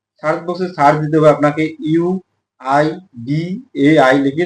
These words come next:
সার্চ দিতে হবে। সার্চ দিলে পরবর্তী আপনার সামনে এরকম একটি ওয়েবসাইট চলে আসবে। উপরে দেখতে পাচ্ছেন ইউআইডিএআই ডট জিওভি ডট ইন,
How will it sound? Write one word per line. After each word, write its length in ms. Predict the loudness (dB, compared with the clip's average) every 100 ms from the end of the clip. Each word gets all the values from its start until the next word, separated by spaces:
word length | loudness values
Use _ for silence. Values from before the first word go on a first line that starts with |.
| -2
সার্চ 180 | 0 0 -2
দিতে 140 | -6 -6
হবে। 140 | -8 -12 _ _ _ -6
সার্চ 160 | -4 -2
দিলে 140 | -2 0
পরবর্তী 260 | 2 0 0
আপনার 140 | 0 -2
সামনে 140 | -2 0
এরকম 180 | 0 0
একটি 120 | 0
ওয়েবসাইট 300 | -2 -2 -2 -2
চলে 120 | -2 -2
আসবে। 160 | -2 -4 -6 _ _ _ _ -16
উপরে 180 | -6 -4
দেখতে 160 | -2 -2
পাচ্ছেন 300 | -2 0 0 -2 -10 -6
ইউআইডিএআই 1400 | -2 0 -2 -2 2 4 2 -2 -4 -6 0 2 4 6 4 2 2
ডট 260 | 4 4 2 -4
জিওভি 600 | -2 2 4 4 0 -2 -2 2
ডট 240 | 2 2 0
ইন, 100 | -2